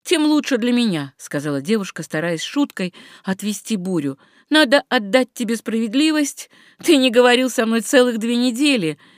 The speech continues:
и потому я вовсе не устала тебя слушать. Я хочу сказать вам кое-что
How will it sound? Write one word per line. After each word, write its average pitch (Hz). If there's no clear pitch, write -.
и 233
потому 233
я 226
вовсе 220
не 220
устала 233
тебя 175
слушать. -
Я 190
хочу 214
сказать 196
вам 190
кое-что 185